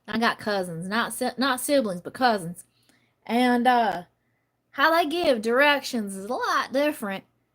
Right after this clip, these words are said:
It's a lot different out here. Cause what they do is they'll tell you go down about a mile and a half down the street,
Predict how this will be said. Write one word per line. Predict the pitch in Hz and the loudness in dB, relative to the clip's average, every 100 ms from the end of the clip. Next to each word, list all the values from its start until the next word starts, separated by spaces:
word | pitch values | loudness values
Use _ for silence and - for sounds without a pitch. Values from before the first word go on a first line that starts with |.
| _ _ _ _ - | _ _ _ _ -6
It's | 269 | -4
a | 320 | 2
lot | 330 311 269 | 4 4 4
different | 311 302 262 | 0 0 -2
out | 233 214 | 0 0
here. | 302 233 185 _ _ _ _ _ _ _ _ | 0 -2 -4 _ _ _ _ _ _ _ _
Cause | - 254 | -8 0
what | 277 | 2
they | 269 247 | 4 4
do | 294 | 4
is | 302 | 4
they'll | 247 277 | 6 6
tell | 330 349 311 | 4 0 0
you | 269 | 2
go | 269 269 | 2 2
down | 285 285 269 | 0 0 0
about | 262 269 240 - - _ - | 2 4 4 0 -14 _ -4
a | |
mile | 208 254 269 | 2 4 2
and | |
a | 247 | 0
half | 262 262 | 0 -2
down | 254 277 254 | -2 0 0
the | 226 | -4
street, | - 269 269 | -2 -2 -2